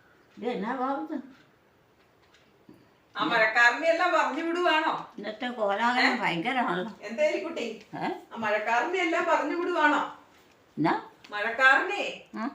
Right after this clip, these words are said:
Speaker 2: പറഞ്ഞു വിടുവാണോന്ന്?
Speaker 1: പറഞ്ഞു
Speaker 2: ഒരു
Speaker 1: വിട്ടാ
Speaker 2: മഴ
Speaker 1: പോവോ?
Speaker 2: പെയ്യട്ടെ.
Speaker 1: പറഞ്ഞു വിട്ടാ പോവോ?
Speaker 2: ആ, പറഞ്ഞു വിട്ടാ പോവോ? അമ്മച്ചി ഇവിടെ ഇരുന്ന് പറഞ്ഞു കഴിഞ്ഞാൽ ചിലപ്പോ അത് പോയെന്ന് വരും. എന്ത്
Speaker 1: അതാ.
Speaker 2: മഴക്കാറാണോ എന്ന് ചോദിക്കുമല്ലേ?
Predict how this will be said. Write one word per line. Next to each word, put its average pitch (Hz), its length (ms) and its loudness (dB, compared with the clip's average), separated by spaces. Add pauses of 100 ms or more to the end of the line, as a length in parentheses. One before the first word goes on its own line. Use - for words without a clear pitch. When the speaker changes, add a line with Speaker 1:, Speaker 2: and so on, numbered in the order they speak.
(140)
Speaker 2:
പറഞ്ഞു 247 400 -2
വിടുവാണോന്ന്? 262 600 0 (1200)
Speaker 1:
പറഞ്ഞു 170 280 -2
Speaker 2:
ഒരു 240 80 0
Speaker 1:
വിട്ടാ 233 140 4
Speaker 2:
മഴ 262 160 4
Speaker 1:
പോവോ? 302 120 4
Speaker 2:
പെയ്യട്ടെ. 311 420 0 (400)
Speaker 1:
പറഞ്ഞു 180 280 -2
വിട്ടാ 254 200 2 (100)
പോവോ? 190 260 -6 (320)
Speaker 2:
ആ, - 20 4 (140)
പറഞ്ഞു - 280 2
വിട്ടാ 392 260 2
പോവോ? 339 180 -4 (100)
അമ്മച്ചി 381 360 -2
ഇവിടെ 415 220 -2
ഇരുന്ന് 370 160 -6
പറഞ്ഞു 330 340 2
കഴിഞ്ഞാൽ 359 240 -4
ചിലപ്പോ 311 260 0
അത് 320 160 0
പോയെന്ന് 302 420 2
വരും. - 200 -6 (220)
എന്ത് 320 180 -2
Speaker 1:
അതാ. 359 100 0
Speaker 2:
മഴക്കാറാണോ 311 800 4
എന്ന് 302 180 -4
ചോദിക്കുമല്ലേ? 254 540 -4